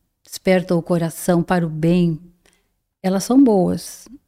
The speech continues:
A doutrina espírita, ela não fala que ela é a, a melhor. Mas, é, nos traz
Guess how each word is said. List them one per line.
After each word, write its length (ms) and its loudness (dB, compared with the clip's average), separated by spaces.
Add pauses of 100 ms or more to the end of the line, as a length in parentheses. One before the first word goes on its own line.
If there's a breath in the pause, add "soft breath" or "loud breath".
A 140 -6
doutrina 400 0
espírita, 540 -2
ela 200 -2
não 440 -2
fala 280 -2
que 200 -6
ela 260 0
é 60 -2
a, 200 -8 (140)
a 80 -2
melhor. 400 -2 (1120)
Mas, 640 2 (320)
é, 320 2
nos 240 2
traz 720 0